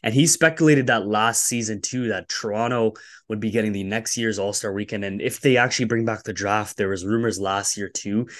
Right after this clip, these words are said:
And he speculated that I think it's gonna happen next year. So I, I love this. You know, I, I, I was kinda disappointed that they went away from this. I, I don't like the whole you know,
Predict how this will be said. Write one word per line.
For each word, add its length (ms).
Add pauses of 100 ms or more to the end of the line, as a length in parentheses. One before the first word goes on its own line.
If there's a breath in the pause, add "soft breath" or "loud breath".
(140 loud breath)
And 100
he 80
speculated 480
that 240
I 160
think 220
it's 120
gonna 160
happen 280
next 320
year. 260 (400 loud breath)
So 640 (640 soft breath)
I, 160
I 100
love 260
this. 220
You 60
know, 80
I, 340
I, 260
I 60
was 120
kinda 180
disappointed 380
that 120
they 180 (300)
went 260
away 200
from 160
this. 260
I, 180
I 140
don't 320
like 180
the 80
whole 480 (600 loud breath)
you 100
know, 360